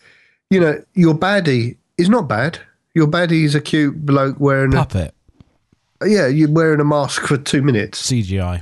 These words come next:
Speaker 2: yeah.
Speaker 1: And then you got this weird blobby Gollum thing sitting there going, you know,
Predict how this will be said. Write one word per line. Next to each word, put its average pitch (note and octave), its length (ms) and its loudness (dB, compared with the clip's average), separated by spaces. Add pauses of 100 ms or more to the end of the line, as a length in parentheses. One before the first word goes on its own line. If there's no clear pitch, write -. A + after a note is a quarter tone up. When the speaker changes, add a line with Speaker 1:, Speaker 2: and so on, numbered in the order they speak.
(120)
Speaker 2:
yeah. G2+ 180 -8 (920)
Speaker 1:
And C#3+ 120 0
then F3 280 0
you F3 120 2
got F3 160 2
this F3 140 -2
weird G3 500 2 (340)
blobby E3 680 0 (220)
Gollum C#3 460 2
thing F3 460 0
sitting - 360 0
there G3+ 180 2 (120)
going, G3+ 560 2 (260)
you F#3 160 2
know, D3+ 180 2